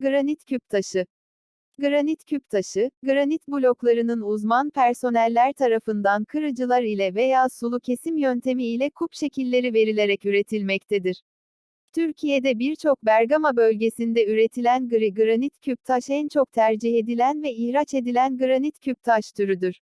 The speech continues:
Granit küptaşı nakliyesinde dökme, palet ve torbalama yöntemleri kullanılmaktadır. Granit küptaş ihtiyaçlarınız için hemen sipariş verebilirsiniz.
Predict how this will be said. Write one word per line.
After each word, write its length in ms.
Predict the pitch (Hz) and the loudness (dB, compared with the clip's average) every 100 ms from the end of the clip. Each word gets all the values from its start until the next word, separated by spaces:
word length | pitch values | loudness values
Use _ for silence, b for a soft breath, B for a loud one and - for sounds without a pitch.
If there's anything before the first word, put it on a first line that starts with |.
| _ _ _ _ _ _ - | _ _ _ _ _ _ -4
Granit 460 | 285 285 294 302 | 0 0 0 -4
küptaşı 560 | - 302 - 269 - 226 | -6 -6 0 -2 0 0
nakliyesinde 840 | 233 - 277 240 226 220 208 202 | 0 0 0 0 0 -2 0 0
dökme, 440 | 180 180 - 202 254 _ | 0 -2 -2 -6 -6 _
palet 380 | 262 269 320 277 | -2 0 -2 -2
ve 120 | 269 | -2
torbalama 600 | - 277 269 269 262 269 | 2 2 2 2 2 2
yöntemleri 680 | 254 240 240 247 233 233 226 | 0 0 0 0 2 0 0
kullanılmaktadır. 1000 | 220 202 202 196 190 196 - 208 185 185 _ _ _ - | -4 -2 -2 -2 0 -2 -2 -4 -2 -4 _ _ _ -6
Granit 480 | 285 285 294 302 _ | -2 0 0 -2 _
küptaş 500 | 311 294 302 311 - | -8 -4 -2 -2 -2
ihtiyaçlarınız 920 | 269 - 247 226 - 233 226 240 254 | -6 -2 0 0 0 0 2 0 -2
için 380 | 233 - 220 220 | -6 -4 -4 -2
hemen 300 | 320 320 311 | -2 0 -2
sipariş 640 | - 262 247 233 254 277 | -2 -4 2 2 2 -2
verebilirsiniz. 880 | 247 220 202 208 220 247 - 180 185 | 0 0 2 0 0 -2 -4 -6 -6